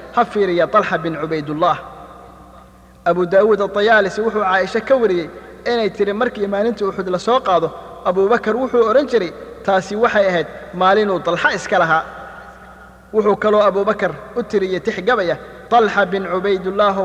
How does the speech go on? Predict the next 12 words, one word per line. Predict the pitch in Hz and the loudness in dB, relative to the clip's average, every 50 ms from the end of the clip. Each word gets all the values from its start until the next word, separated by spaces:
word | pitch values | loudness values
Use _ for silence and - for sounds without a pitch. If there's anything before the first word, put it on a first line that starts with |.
| 180 - - - - - - 156 | -4 -6 -12 -16 -18 -18 -10 -4
janno | 156 202 202 202 202 190 | -2 0 2 2 2 4
baa | 196 190 185 | 4 4 4
waajib | 185 196 190 190 175 185 170 - - | 4 4 4 4 2 -2 -6 -6 -4
kuu | 220 240 247 | -2 -2 0
ahaatay, | 233 190 196 180 175 - 175 165 - - - - - - | 0 0 0 -2 -2 -4 -8 -12 -14 -16 -20 -20 -8 -4
rug | - 214 202 202 | -4 -2 0 0
aad | 180 180 160 | 0 0 0
degto | 160 165 - - 185 | -2 -4 -6 -6 -8
kuu | 170 - - 196 208 | -6 -2 0 0 0
ahaatay." | 208 175 175 170 151 - - 147 - - - - - - - - - - - - - - - - - - - | 0 0 -2 -2 -4 -4 -8 -12 -14 -16 -20 -20 -20 -20 -20 -20 -20 -20 -20 -20 -20 -20 -20 -20 -20 -14 -10
Ibn | - 175 175 185 180 | -8 -6 -4 -2 -2
Xibbaan | - - 185 170 185 233 226 190 | -2 -4 -4 0 2 4 4 4